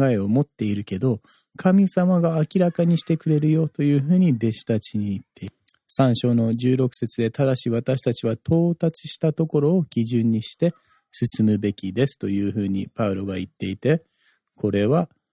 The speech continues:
どのような意味でしょう。わかる人もいるかもしれない。またわからない人も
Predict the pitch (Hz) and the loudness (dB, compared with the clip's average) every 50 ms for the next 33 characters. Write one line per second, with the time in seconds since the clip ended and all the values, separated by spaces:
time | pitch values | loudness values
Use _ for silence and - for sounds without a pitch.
0 | _ _ _ - 120 123 127 120 117 113 110 104 101 104 107 113 110 107 101 104 | _ _ _ 0 2 4 4 4 2 2 0 -2 -4 -6 -4 -2 -2 -2 -2 -2
1 | 101 98 104 - - - - - - _ _ _ _ _ _ _ _ _ _ _ | -6 -8 -8 -8 -8 -8 -10 -10 -12 _ _ _ _ _ _ _ _ _ _ _
2 | _ _ _ _ _ _ _ _ - 120 - - 127 123 113 - - 123 117 117 | _ _ _ _ _ _ _ _ -2 -2 0 2 2 2 2 0 0 0 0 2
3 | 117 120 131 131 123 117 120 120 120 - 123 120 120 123 120 117 113 117 123 131 | 2 0 0 0 0 0 0 0 0 -2 -4 -2 -2 -2 -2 -2 -2 -2 -2 0
4 | 127 123 127 127 127 - 147 160 165 165 156 151 143 135 - - - 143 139 156 | 0 2 2 2 0 0 0 2 2 2 2 2 2 0 -2 -2 0 0 2 2
5 | 151 131 | 2 0